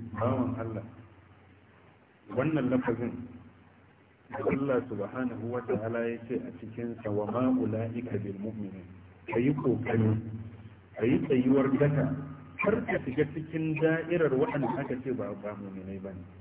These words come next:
Ko ana ha maza ha mata yadda ake cewa ka yi kokari ka da taimakon Allah ka shigo da'irar waɗanda Allah zai kalla sai ya ce, "Ula'ika humul mu'minuna haqqan." Waɗannan su ne masu imani dan asali ba jabu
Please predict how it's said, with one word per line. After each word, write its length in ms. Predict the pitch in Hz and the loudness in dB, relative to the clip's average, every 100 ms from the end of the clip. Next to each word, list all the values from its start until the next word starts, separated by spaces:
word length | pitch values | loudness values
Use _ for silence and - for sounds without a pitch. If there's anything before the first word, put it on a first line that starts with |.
| - - - - - - - - - - - - - - - - - | -20 -20 -20 -20 -20 -20 -20 -20 -20 -20 -20 -20 -20 -20 -20 -20 -2
Ko 200 | - 190 | 6 6
ana 300 | 190 196 180 | 8 4 4
ha 180 | 156 160 | 6 6
maza 300 | 143 131 131 | 4 4 4
ha 140 | 135 135 | 4 2
mata 320 | 117 117 120 | 2 2 0
yadda 240 | 123 117 113 | 0 0 0
ake 220 | 113 107 - | -2 -4 -2
cewa 240 | 113 113 | 0 0
ka 80 | 117 | 0
yi 140 | 120 - | 0 0
kokari 680 | 147 123 127 127 127 127 - | 0 0 0 0 2 2 0
ka 80 | - | -2
da 160 | 107 | -2
taimakon 600 | 110 - 123 139 139 151 | -2 -2 0 2 2 2
Allah 340 | 151 156 147 107 | 4 2 2 0
ka 80 | 127 | -4
shigo 420 | - 156 160 165 | -4 -2 2 2
da'irar 520 | 160 165 165 170 165 127 | 4 2 2 2 2 2
waɗanda 560 | 131 135 151 131 120 | 0 0 0 0 0
Allah 320 | 113 151 131 120 | -2 0 0 0
zai 160 | 143 | -2
kalla 320 | 123 107 120 127 | -2 -4 -2 -4
sai 80 | 135 | -2
ya 60 | 113 | -4
ce, 100 | - 117 | -4 -8
"Ula'ika 560 | - 110 123 131 - 113 | -4 -2 0 0 -2 -4
humul 300 | 110 120 110 | -4 -4 -2
mu'minuna 540 | 113 107 104 107 104 | -2 -2 -4 -4 -8
haqqan." 360 | 95 101 - - - - - - - - - - | -8 -10 -12 -16 -16 -20 -20 -20 -20 -20 -20 -12
Waɗannan 500 | - 262 240 185 175 | 0 4 6 4 2
su 80 | 170 | 2
ne 120 | 170 | 2
masu 300 | 139 117 110 127 | 2 2 0 0
imani 460 | 135 135 135 127 113 | 2 2 2 2 2
dan 220 | 120 131 | 0 0
asali 380 | 135 127 139 139 | -2 -6 -4 -4
ba 160 | 131 117 110 | -4 -2 -2
jabu 320 | 110 110 | -2 -4